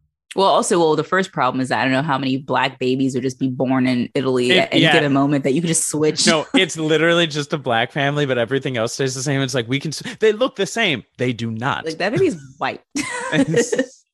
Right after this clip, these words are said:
Speaker 1: Um, that, I also just can't, like, I mean, it's, even the time period, though, the way that he just railroads his wife.
Speaker 2: Yeah.
Speaker 1: Like, I'm sorry, but, like, there's ain't no way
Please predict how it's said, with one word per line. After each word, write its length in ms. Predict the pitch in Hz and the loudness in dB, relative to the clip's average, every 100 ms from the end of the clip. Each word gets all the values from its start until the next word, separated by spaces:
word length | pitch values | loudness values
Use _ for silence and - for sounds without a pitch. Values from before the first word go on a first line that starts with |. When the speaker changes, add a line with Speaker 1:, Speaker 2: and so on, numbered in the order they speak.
| _ _ - - - - - - - | _ _ -18 -18 -16 -18 -20 -16 -2
Speaker 1:
Um, 400 | 185 202 202 202 165 | 0 2 0 -2 -6
that, 480 | 156 196 220 226 - _ _ - | -2 2 2 2 -2 _ _ -2
I 100 | 262 | 0
also 200 | 302 381 | 2 2
just 180 | 427 - | 0 -2
can't, 260 | 247 226 | -2 -2
like, 400 | 190 165 147 - _ _ _ - | -4 -6 -8 -12 _ _ _ -2
I 80 | 226 | 2
mean, 180 | 285 403 | 4 2
it's, 120 | - - - | -2 -6 -2
even 200 | 330 539 330 | 0 0 -2
the 60 | |
time 340 | - - 151 147 | -4 -4 -4 -2
period, 320 | 151 131 123 | 0 -2 -2
though, 280 | 127 117 - - _ _ 208 | -2 -2 -4 -16 _ _ 0
the 80 | 220 | 2
way 240 | 226 254 | 2 2
that 140 | 381 | -2
he 200 | 370 262 185 | 0 2 2
just 200 | 165 131 | 0 -2
railroads 540 | 131 131 143 143 143 | 0 2 2 0 0
his 160 | 131 117 | -2 -4
wife. 640 | 113 82 92 147 - - _ _ _ _ _ _ _ _ _ _ _ _ _ _ _ _ _ - | -4 -2 -2 -2 -8 -20 _ _ _ _ _ _ _ _ _ _ _ _ _ _ _ _ _ -4
Speaker 2:
Yeah. 160 | 131 | 2
Speaker 1:
Like, 180 | 190 190 | 4 4
I'm 120 | 392 | 0
sorry, 460 | - 156 135 135 131 | 0 4 4 4 4
but, 160 | 143 | 2
like, 260 | 143 175 151 131 143 | 2 0 0 -10 -2
there's 300 | 190 208 - | 0 0 0
ain't 200 | 254 262 | 0 0
no 200 | 233 233 220 | 0 0 2
way 560 | 214 214 196 180 170 | 2 2 2 2 -2